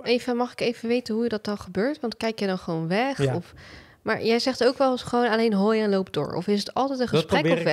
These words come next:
Speaker 1: wegkijken?
Speaker 2: eh, nou ja, kijk, nu woon ik op, in een plek waar ik weinig mensen ken.
Speaker 1: Hmm.
Speaker 2: Heerlijk.
Speaker 1: Ja.
Speaker 2: Het liefst zou ik nog aan niet meer willen leven.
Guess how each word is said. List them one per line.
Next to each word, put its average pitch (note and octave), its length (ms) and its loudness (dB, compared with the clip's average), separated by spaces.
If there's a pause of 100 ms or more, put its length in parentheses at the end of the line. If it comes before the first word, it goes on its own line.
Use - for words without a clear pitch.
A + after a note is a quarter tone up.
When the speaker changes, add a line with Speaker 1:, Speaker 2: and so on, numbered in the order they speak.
(160)
Speaker 1:
wegkijken? D3+ 340 -4
Speaker 2:
eh, F3+ 120 -6
nou - 140 -14 (360)
ja, C3 140 0
kijk, C#3+ 360 -4
nu D#3 280 2
woon C3 160 2
ik B2+ 140 -6
op, C3+ 200 -8
in A#2 180 -6
een A#2+ 100 -8
plek B2 180 -8
waar B2+ 200 -2
ik A2+ 60 -4
weinig B2+ 260 -4
mensen G#2 280 -10
ken. - 140 -10 (160)
Speaker 1:
Hmm. G#3 400 0 (300)
Speaker 2:
Heerlijk. A2+ 640 0 (180)
Speaker 1:
Ja. G3+ 240 -10 (360)
Speaker 2:
Het A#2+ 120 -10
liefst C3+ 200 0
zou C3 160 0
ik A#2 60 -2
nog A#2 220 -2
aan - 120 -12
niet - 240 -16
meer - 80 -14
willen G#1+ 200 -16
leven. - 340 -18